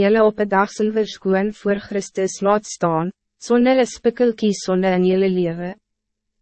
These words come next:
Ek weet God sal my gebed verhoor, want hy hou sy woord. Toe hy julle sy kinders gemaak het, het hy beloof dat hy die hele tyd by julle sal wees tot op die heel laaste dag. My liewe broers en susters,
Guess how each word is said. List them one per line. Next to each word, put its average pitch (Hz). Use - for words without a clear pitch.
Ek 233
weet 233
God 240
sal 226
my 226
gebed 220
verhoor, 180
want 196
hy 190
hou 185
sy 190
woord. 175
Toe 285
hy 254
julle 214
sy 214
kinders 196
gemaak 180
het, 180
het 196
hy 208
beloof 208
dat 208
hy 190
die 202
hele 226
tyd 170
by 175
julle 190
sal 196
wees 175
tot 208
op 185
die 190
heel 170
laaste 160
dag. 170
My 214
liewe 240
broers 180
en 196
susters, 185